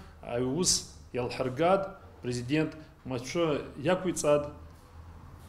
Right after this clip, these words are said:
а, указ яцишт, а указ гяхитад, ш-, азарала абар джаваб бишухтид,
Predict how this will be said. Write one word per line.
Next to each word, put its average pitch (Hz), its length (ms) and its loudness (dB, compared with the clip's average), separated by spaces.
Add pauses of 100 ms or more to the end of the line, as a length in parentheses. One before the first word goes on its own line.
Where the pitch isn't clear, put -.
(1040)
а, 123 560 0 (240)
указ 165 540 6 (540)
яцишт, 123 560 2 (240)
а 123 60 0
указ 120 300 4
гяхитад, 120 640 2 (1040)
ш-, - 220 -4 (100)
азарала 143 840 8
абар 123 280 6
джаваб 131 360 4
бишухтид, 135 640 0